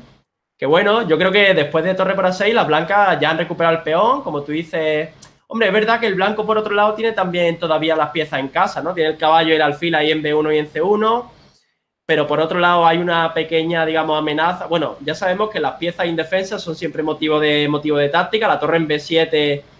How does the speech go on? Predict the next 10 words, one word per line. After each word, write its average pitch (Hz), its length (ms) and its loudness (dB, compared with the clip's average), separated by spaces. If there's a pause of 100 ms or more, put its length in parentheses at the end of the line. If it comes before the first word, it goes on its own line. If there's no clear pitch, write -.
(260)
eh, 147 240 2
en 143 60 2
algún 147 260 2
momento 170 600 0
podría, 151 640 2
podría 143 240 0
estar 147 240 -4
en 143 80 -2
el 143 100 0
aire. 226 460 0